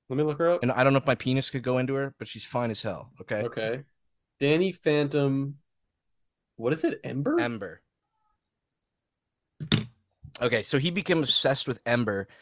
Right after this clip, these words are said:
Speaker 1: Oh,
Speaker 2: the
Speaker 1: okay.
Speaker 2: point where he thought she was, like, speaking to him in episodes. And then he got it in his head that he was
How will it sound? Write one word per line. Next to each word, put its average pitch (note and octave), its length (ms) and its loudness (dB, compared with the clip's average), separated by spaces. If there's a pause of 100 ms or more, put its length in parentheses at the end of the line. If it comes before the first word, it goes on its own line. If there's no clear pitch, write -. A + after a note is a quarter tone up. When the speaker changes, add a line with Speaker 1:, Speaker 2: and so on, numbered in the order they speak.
(260)
Speaker 1:
Oh, C3 80 8
Speaker 2:
the B2 140 10
Speaker 1:
okay. A#2+ 280 4
Speaker 2:
point F#3 220 2
where D#3 140 6
he D#3 180 0
thought C#3 360 -6
she - 160 -6
was, B2+ 160 -4
like, A#2 160 0
speaking - 460 -8
to A#2+ 160 -4
him A2+ 100 -2
in G#2 80 -4
episodes. C3 760 -2 (520)
And C3+ 180 2
then C3 140 0
he E3 180 -8
got E3 220 4
it D3+ 80 6
in C#3 120 0
his A#2+ 120 -4
head B2+ 360 -4
that G#2 340 -2 (760)
he E3 220 -4
was D#3+ 200 2